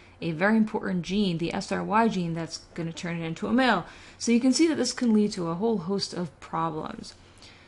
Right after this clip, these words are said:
So let's see what actually happens between the X and Y chromosome. We have at the tips of the X and Y chromosome, I'm gonna shade it in this, uh, magenta, we have these regions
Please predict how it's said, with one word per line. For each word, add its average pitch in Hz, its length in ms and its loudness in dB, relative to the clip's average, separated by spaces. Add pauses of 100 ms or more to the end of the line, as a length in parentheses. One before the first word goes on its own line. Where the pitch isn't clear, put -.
(280)
So 202 280 0
let's 302 180 -2
see 311 100 2
what 226 140 2
actually 180 440 0
happens - 760 -6 (160)
between 165 260 -8
the 156 120 -6
X 165 220 -6
and 156 140 -6
Y 156 160 -8
chromosome. - 680 -8 (1800)
We 208 260 4
have 247 300 4
at 202 180 -2
the 185 80 -6
tips - 600 -6
of 185 120 -8
the 180 120 0
X 175 180 -6
and 180 80 -4
Y 170 120 -4
chromosome, 165 460 -8
I'm 170 60 -8
gonna 190 160 -4
shade 175 360 -4
it 160 120 -6
in 160 160 -6
this, 156 240 -10 (1040)
uh, 160 220 -4
magenta, 170 680 -6 (1700)
we 202 180 0
have 202 420 0
these 180 260 -2
regions - 720 0